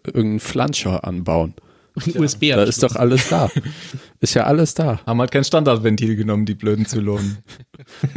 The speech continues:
Speaker 1: Er hat
Speaker 2: Echt
Speaker 1: sich
Speaker 2: mal.
Speaker 1: einfach mal seine Luftröhre in den Hals,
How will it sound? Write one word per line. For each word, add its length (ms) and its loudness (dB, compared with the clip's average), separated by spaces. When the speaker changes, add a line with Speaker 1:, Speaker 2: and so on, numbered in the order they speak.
Speaker 1:
Er 140 0
hat 80 0
Speaker 2:
Echt 120 0
Speaker 1:
sich 100 0
Speaker 2:
mal. 100 -2
Speaker 1:
einfach 300 0
mal 260 2
seine 260 0
Luftröhre 600 0
in 160 -4
den 180 -4
Hals, 160 -2